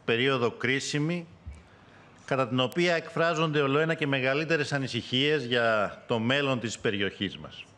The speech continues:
αλλά ταυτόχρονα και μια περίοδο κατά την οποία ανοίγονται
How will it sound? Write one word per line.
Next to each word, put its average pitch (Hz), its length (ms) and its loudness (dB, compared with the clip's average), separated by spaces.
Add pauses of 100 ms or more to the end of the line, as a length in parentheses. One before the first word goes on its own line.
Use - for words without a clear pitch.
(340)
αλλά 104 180 -2
ταυτόχρονα 139 680 0
και 123 160 -2
μια 127 520 0 (580)
περίοδο 135 520 2
κατά 120 240 0
την 104 140 0
οποία 127 680 0 (520)
ανοίγονται 120 920 0